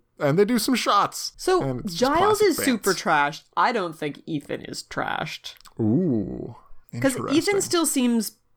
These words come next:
Speaker 2: fairly lucid and like he's pretending to be trash to me because
Speaker 1: Hmm.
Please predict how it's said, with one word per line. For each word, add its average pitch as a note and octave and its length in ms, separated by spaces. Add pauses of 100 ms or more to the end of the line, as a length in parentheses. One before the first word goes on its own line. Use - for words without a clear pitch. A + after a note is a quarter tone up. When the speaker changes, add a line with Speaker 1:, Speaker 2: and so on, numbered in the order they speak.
Speaker 2:
fairly G3 920
lucid A3 640
and F#3 160
like D#3+ 160
he's E3 140
pretending D#3+ 560
to F3 60
be F3+ 120
trash F#3 640
to - 120
me G3 280
because C4 220
Speaker 1:
Hmm. G3+ 260